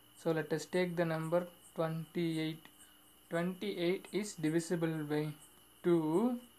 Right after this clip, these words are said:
The last digit of twenty-eight is even. Eight is even. Okay. Let's see an-, another example.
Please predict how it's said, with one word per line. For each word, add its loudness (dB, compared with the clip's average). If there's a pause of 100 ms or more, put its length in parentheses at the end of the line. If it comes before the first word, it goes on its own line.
(380)
The 4
last 6
digit -4
of 8 (140)
twenty-eight 2
is 0
even. 0 (360)
Eight -2
is -2 (880)
even. 0 (1200)
Okay. -2 (3000)
Let's -8
see 0
an-, 2
another 4
example. 2